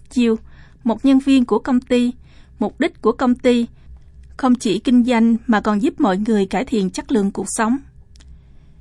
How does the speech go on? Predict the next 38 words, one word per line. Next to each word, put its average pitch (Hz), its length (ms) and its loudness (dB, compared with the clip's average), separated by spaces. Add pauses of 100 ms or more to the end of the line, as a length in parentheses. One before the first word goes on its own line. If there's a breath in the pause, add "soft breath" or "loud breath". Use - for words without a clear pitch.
(240 soft breath)
Từ 233 120 4
lâu, 254 300 2
Đài 226 160 0
Loan 247 400 2
và 220 120 -2
Tòa 202 180 -4
Thánh 254 280 -2
đã 302 80 -4
hợp 247 280 -4
tác 285 240 -4
trong 247 160 -2
các 320 180 -8
dự 208 180 -2
án 240 220 -2
nhân 269 220 0
đạo. 190 340 -4 (680 soft breath)
Mỗi 220 180 2
năm, 254 380 2
Đại 208 140 2 (100)
sứ 262 60 -2
quán 277 300 0
lắp 370 180 -8
đặt 226 200 -4
hàng 226 200 -2
trăm 240 280 0
tấm 262 260 -2
pin 269 160 2
mặt 233 120 0 (120)
trời 214 180 0
nhỏ 208 400 -2 (120)
phân 233 200 0
phối 254 280 -4
cho 277 160 -6
các - 260 -10
tổ 190 140 -2
chức 302 280 -10
bác 294 220 -10
ái. 247 280 -4